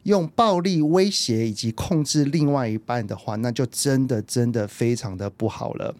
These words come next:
之前呢，泽爸的亲子对话，我们有聊过一些儿少受虐的事情，那这一集呢，我们就来聊一聊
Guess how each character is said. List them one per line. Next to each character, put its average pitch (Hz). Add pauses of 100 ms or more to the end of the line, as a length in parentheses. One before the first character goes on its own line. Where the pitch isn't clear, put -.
之 240
前 175
呢， 160
泽 147
爸 185
的 160
亲 165
子 147
对 156
话， 165
我 123
们 117
有 120
聊 113
过 131
一 127
些 123
儿 117
少 135
受 139
虐 143
的 110
事 135
情， 98
那 107
这 196
一 226
集 147
呢， 156
我 110
们 110
就 214
来 127
聊 110
一 120
聊 104